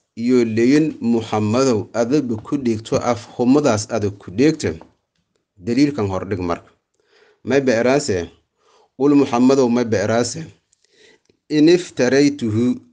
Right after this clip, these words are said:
haddii Qur'aankan aan habeen uumadi, falaa tamlikuuna,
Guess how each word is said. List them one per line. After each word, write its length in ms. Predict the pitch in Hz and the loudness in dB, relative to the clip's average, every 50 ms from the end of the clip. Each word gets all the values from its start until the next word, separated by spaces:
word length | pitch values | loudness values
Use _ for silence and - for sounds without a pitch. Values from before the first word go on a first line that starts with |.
| _ - - | _ -12 -8
haddii 260 | - 117 113 131 143 131 | -6 -4 -2 -2 -2 0
Qur'aankan 640 | 120 123 117 113 - 120 127 131 127 - 120 110 107 | 0 -2 -2 0 0 0 0 0 0 0 0 0 0
aan 140 | 95 104 104 | 0 -2 -4
habeen 560 | - - 104 92 95 95 110 117 117 110 113 - | -4 -6 -8 -6 -2 -2 0 0 0 -2 -4 -2
uumadi, 440 | 127 120 113 101 92 85 78 80 76 71 - _ _ _ _ _ _ _ _ _ _ _ _ _ _ | -2 0 0 0 -2 -4 -6 -8 -10 -10 -14 _ _ _ _ _ _ _ _ _ _ _ _ _ _
falaa 400 | _ - 107 107 117 123 131 127 | _ -8 -4 0 0 2 0 0
tamlikuuna, 880 | 131 - 123 120 113 101 104 98 101 - 110 113 113 101 87 80 80 | 0 -2 -2 0 0 -2 -2 -4 -4 -4 -4 -2 -2 -2 -2 -4 -6